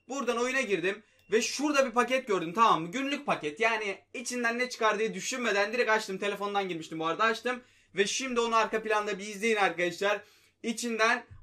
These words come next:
oyuncu çıkıyormuş, doksan artı garantili bir paketmiş. Ve gele gele bana tabii ki doksan birlik bir oyuncu çıktı arkadaşlar. Yani bu artık hani normal.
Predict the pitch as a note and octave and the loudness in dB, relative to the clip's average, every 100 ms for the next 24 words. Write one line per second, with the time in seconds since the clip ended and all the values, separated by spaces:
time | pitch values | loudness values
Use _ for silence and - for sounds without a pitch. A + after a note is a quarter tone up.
0 | - F3 G#3 A3 C#4 - A3+ G#3+ G3 G3+ | -2 0 2 0 -2 0 0 0 0 -2
1 | G3 B3 B3 A3 G3 F#3+ F#3+ F#3+ F#3+ F3+ | -2 0 2 0 0 2 2 2 -2 -2
2 | F3 F3+ F#3 F3 B3 C4 _ _ - D#3+ | -2 -4 -4 -4 -8 -10 _ _ -6 -4
3 | C#3+ G#3+ B3+ G#3+ F3 F#3+ F3+ G3 F#3+ E3 | 2 4 6 4 2 0 -2 -4 -8 -6
4 | F3+ E3+ - F3 F3 F3 E3 D#3 D3+ - | -4 -4 -4 -4 -4 -8 -4 -4 -2 -6
5 | - D3 C3+ D3 C#3+ E3+ D#3+ D3 C#3+ D#3+ | -8 -4 -4 -4 -4 -2 0 0 0 0
6 | C3+ F#3+ F#3 _ - - C#3+ D#3 E3+ G3 | 0 -6 -12 _ -20 -12 -8 -6 2 4
7 | F3+ E3 G3 | 4 2 0